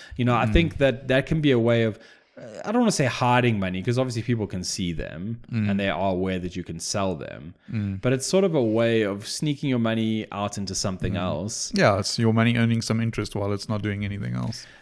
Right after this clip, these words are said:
Speaker 1: Yeah, and then potentially you can set that aside and kind of save it and then surprise someone.
Speaker 2: Yes, yeah.
Speaker 1: And potentially wrestle a company away from them.
Speaker 2: Yeah, but the interesting thing, uh, with that in three player is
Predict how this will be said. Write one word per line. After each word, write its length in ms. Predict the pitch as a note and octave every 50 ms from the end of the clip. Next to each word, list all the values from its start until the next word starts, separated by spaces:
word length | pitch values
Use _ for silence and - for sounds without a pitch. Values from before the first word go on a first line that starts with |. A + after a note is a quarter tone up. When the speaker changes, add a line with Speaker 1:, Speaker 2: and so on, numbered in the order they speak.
| - -
Speaker 1:
Yeah, 300 | - A3+ G#3+ E3+ G#2 F#2+
and 100 | G2+ A2+
then 120 | A#2+ B2 A#2+
potentially 500 | A#2+ A#2 - C#3 B2 B2 A#2 - B2 A2+
you 140 | G#2 G2
can 160 | G2 - G#2+ G2+
set 240 | - C3 A2+ A2
that 120 | - A2 G2
aside 360 | G2 F#2+ - A#2 G#2+ G#2 F2+
and 100 | F2+ G2
kind 160 | - G#2+ F#2+
of 100 | F2+ F2+
save 320 | - - C#3 C3+ C3+ B2+ G#2
it 100 | G2+ F#2+
and 140 | F#2 F#2
then 280 | F#2 F#2 F#2 F#2 F#2 F2+
surprise 580 | F2 - - G2 - - G#2 F#2+ F2+ F#2 F#2 -
someone. 600 | - F#2 E2 E2 D#2 D2+ C2+ A1+ B1+ E2+ F#2+ G2 -
Speaker 2:
Yes, 400 | A#2+ G#2+ F#2+ E2+ - - - - -
yeah. 80 | G2+
Speaker 1:
And 280 | G2+ G2 G2 G2+ E2 - - - -
potentially 520 | - A2 - - A2 G#2+ G2+ - F#2+ F2+
wrestle 500 | E2+ E2+ F2 E2+ - - - E2+ D#2 D#2 -
a 40 | -
company 400 | - - F#2 F2+ F2 - F2+ E2+
away 220 | E2 D#2+ E2 D#2+
from 240 | D#2+ - - F2 D2
them. 240 | B1 A1+ B1 F2 F#2+
Speaker 2:
Yeah, 300 | - C3+ C#3 D3+ D#3 C#3+ B2+
but 140 | C3+ C3 -
the 80 | C3+
interesting 420 | C#3 C#3+ C#3+ D3+ C#3+ - - C3+ A#2+
thing, 460 | - C#3+ B2+ B2+ B2 A2+ A2 A2 A2
uh, 360 | G#2+ G#2+ G#2+ G#2+ G#2+ G#2+ G#2+
with 200 | A2 A2 A2+ G#2
that 260 | G#2+ G#2+ G#2 - -
in 160 | - - G#2+
three 220 | G2+ - E3+ F3+ D#3
player 340 | - - - G#2 G#2 G#2+ G#2+
is 420 | A2 G#2+ G#2+ - - - - -